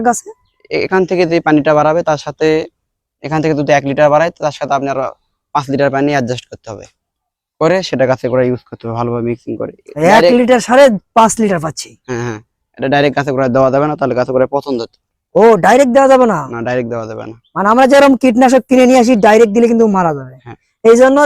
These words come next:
Speaker 1: দশ লিটার পানিতে দুই গ্রাম বা পাঁচ গ্রাম এই ধরনের কিন্তু মিক্স করতে হয়। ঠিক এটাও সেরকম <laughs> জৈব সার, কিন্তু এই যে বললাম, না জানলেই ক্ষতি, ডাইরেক্ট দেওয়া যাবে না।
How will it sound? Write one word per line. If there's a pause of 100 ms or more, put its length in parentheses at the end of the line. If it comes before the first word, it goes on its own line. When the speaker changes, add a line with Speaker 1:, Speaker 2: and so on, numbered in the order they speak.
(160)
Speaker 1:
দশ
লিটার
পানিতে
দুই
গ্রাম
বা
পাঁচ (100)
গ্রাম
এই
ধরনের
কিন্তু
মিক্স
করতে
হয়। (460)
ঠিক (120)
এটাও
সেরকম (600)
<laughs>
জৈব
সার, (500)
কিন্তু
এই
যে (420)
বললাম, (180)
না
জানলেই
ক্ষতি, (1160)
ডাইরেক্ট
দেওয়া
যাবে
না।